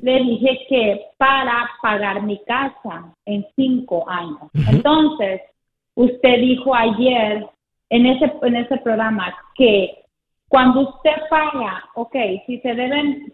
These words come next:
Speaker 1: cien mil y usted paga cincuenta mil, por ejemplo, usted sigue haciendo el mismo pago, pero se va más al principal, ya no tanto a los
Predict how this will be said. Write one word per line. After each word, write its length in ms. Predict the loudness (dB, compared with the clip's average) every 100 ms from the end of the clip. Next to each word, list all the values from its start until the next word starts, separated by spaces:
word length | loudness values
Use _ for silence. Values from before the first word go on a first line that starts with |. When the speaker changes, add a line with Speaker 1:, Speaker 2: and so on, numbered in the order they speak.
| 0
Speaker 1:
cien 340 | 2 4 4
mil 320 | 4 4 0 0
y 160 | 0
usted 400 | 0 0 -2 -2 -4
paga 500 | -2 -2 -2 -4 -8 -16 _ _ _ _
cincuenta 680 | 0 0 0 -2 -2 -2 0
mil, 400 | 2 2 0 0
por 140 | 0
ejemplo, 760 | 0 0 0 -2 -4 -8 -8 -12 _ _ _ -2
usted 320 | 0 4 4
sigue 160 | 6 4 4
haciendo 340 | 0 0 2 2
el 60 |
mismo 380 | 2 2 0 2
pago, 440 | 2 4 2 -2 0
pero 540 | 2 2 2 -2 -4
se 120 | -4 0
va 160 | 2
más 240 | 2 0 0
al 180 | -2 0
principal, 1000 | -2 -2 -4 -8 -4 -2 0 0 -2 -6 -4
ya 160 | -2 0
no 180 | -2
tanto 360 | -2 -6 -6 -6
a 60 | -6
los 160 | -8